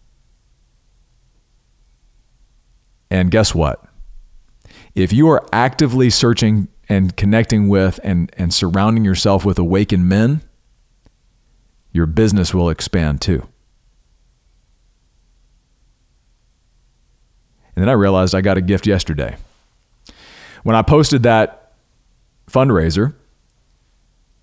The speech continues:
almost immediately there was a message from a brother named Wayne, who was also on the same mission, who has a personal mission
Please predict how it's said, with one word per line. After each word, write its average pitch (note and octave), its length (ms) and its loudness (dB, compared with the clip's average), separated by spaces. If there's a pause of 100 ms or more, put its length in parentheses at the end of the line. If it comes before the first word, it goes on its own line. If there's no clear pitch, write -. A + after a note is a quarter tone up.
(220)
almost C#3 400 2
immediately G#2+ 680 2
there F#2+ 200 0
was F2 260 -2
a E2+ 380 -2 (1400)
message G#2 460 0
from F2 220 -2
a D#2 160 -2
brother G#2 280 0
named G2 240 0
Wayne, D2+ 320 -2 (2250)
who B2+ 160 2
was A#2+ 160 2
also G2 760 0 (520)
on G2 160 2
the F#2 80 0
same F2+ 320 0
mission, D#2+ 420 -4 (220)
who A2+ 140 0
has G#2+ 220 2
a F#2+ 40 -2
personal A#2 540 0
mission F#2 480 -2